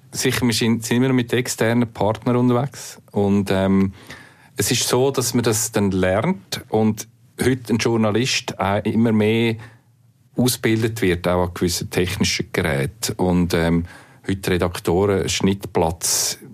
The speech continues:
ist nicht mehr ein grosses Thema. Das, das kann man heute lernen, das kann man auch bei YouTube lernen,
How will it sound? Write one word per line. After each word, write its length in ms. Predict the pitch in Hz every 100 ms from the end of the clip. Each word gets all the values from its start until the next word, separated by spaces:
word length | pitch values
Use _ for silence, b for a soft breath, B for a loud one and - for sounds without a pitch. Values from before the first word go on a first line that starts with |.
| - -
ist 200 | - -
nicht 80 | 87
mehr 120 | 120
ein 120 | 120 113
grosses 540 | 110 110 113 117 -
Thema. 260 | - 95 92
Das, 200 | 87 -
das 340 | 90 85 -
kann 200 | - 92
man 120 | 92
heute 240 | 92 87 85
lernen, 320 | 78 92 113
das 140 | 95
kann 140 | - 90
man 100 | 90
auch 100 | 87
bei 80 | 90
YouTube 600 | 87 107 117 - 123 117
lernen, 520 | 107 107 113 107 110